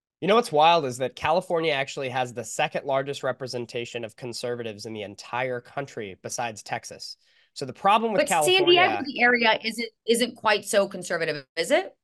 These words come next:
Speaker 1: It's, it's more purple. So the County Board of Supervisors, for example, in San Diego County is three two. So it's three Democrats, two Republicans.
Speaker 2: Okay.
Speaker 1: And that's basically a representation of the entire county. It's about three point three million people.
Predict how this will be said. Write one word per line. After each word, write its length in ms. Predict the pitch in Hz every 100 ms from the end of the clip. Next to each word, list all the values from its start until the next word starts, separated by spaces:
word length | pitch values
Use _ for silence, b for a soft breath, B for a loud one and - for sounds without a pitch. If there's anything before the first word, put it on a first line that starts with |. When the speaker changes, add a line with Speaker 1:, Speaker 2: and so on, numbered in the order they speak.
| - _ _ _ 165
Speaker 1:
It's, 260 | 190 - -
it's 180 | 214 175
more 200 | 233 254
purple. 480 | 247 233 151 110
So 520 | - - 170 165 160 -
the 120 | 151
County 240 | - 190 196
Board 200 | 196 180
of 60 |
Supervisors, 560 | - 175 170 175 165 160
for 120 | 156
example, 400 | 147 156 147 147
in 80 | 139
San 240 | 156 143
Diego 280 | 139 135 139
County 380 | - 135 135 123
is 160 | 117
three 380 | - 156 156 160
two. 400 | - 147 113 82 _
So 240 | - 131 123
it's 200 | 110 -
three 200 | 151 151
Democrats, 580 | 151 139 131 135 127 -
two 180 | 147
Republicans. 680 | 139 127 127 123 120 123 120
Speaker 2:
Okay. 120 | 226
Speaker 1:
And 80 | 202
that's 160 | 190 160
basically 580 | 143 180 175 185 165 151
a 80 |
representation 800 | 139 135 139 131 120 135 127 143
of 80 | 127
the 80 | 120
entire 360 | 117 123 117 110
county. 360 | 120 127 185 B B B
It's 80 | -
about 220 | 170 147
three 160 | 202 220
point 260 | 214 175
three 260 | - 185 190
million 400 | 156 160 160 139
people. 480 | 151 147 131 117